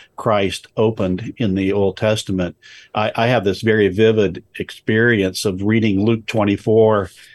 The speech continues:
with understanding for the first time. You know, uh,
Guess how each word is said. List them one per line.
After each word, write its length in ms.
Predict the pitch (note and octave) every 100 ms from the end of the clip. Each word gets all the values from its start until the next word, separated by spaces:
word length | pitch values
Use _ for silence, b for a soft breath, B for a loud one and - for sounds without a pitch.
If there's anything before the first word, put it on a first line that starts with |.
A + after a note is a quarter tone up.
| _ -
with 200 | G#2+ G#2+
understanding 720 | G#2+ G2+ - G#2+ G#2+ A2 G#2
for 120 | G2+
the 120 | F#2
first 320 | - G2+ -
time. 400 | - G#2 F#2+ F#2
You 60 | F#2
know, 360 | F#2 F2+ F2+ F2 B B _
uh, 300 | F#2+ F#2 F2+